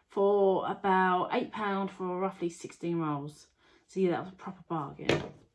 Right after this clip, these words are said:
And they all come in different sizes. I can show you if you want. Ta-da. So as you can see, they're all different sizes,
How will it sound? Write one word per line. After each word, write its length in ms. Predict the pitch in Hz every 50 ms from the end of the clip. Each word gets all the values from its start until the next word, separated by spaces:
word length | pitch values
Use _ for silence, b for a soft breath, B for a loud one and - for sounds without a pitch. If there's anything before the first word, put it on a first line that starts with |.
| _ B B B B B B B B B B -
And 180 | 202 208 196
they 120 | 196 202 202
all 60 | 202
come 180 | 202 - 220 208
in 60 | 196
different 280 | 214 196 - - -
sizes. 880 | - - 208 180 175 175 175 165 151 165 160 165 170 165 - - - - -
I 100 | - 196
can 340 | 196 - - 202 196 190 190 185 - -
show 120 | - 190 185
you 180 | 180 156 165
if 140 | 180 175 -
you 60 | 185
want. 240 | 220 277 302 - - - - 285 - _ _ _ _ _ _ _ _ _ _ _ b b b b b b b b b b b b _ _ _ _ _ _ _ -
Ta-da. 500 | - 196 - 190 175 175 170 170 165 160 - _ _ - -
So 80 | - 175
as 400 | 170 170 165 165 - 175 190 185
you 60 | -
can 100 | - 180
see, 420 | 170 - - 180 185 190 196 - -
they're 140 | 165 170
all 280 | - - - 247 247 233
different 280 | 214 202 - - 160 -
sizes, 840 | - - 190 185 185 185 175 190 190 185 180 180 180 175 - -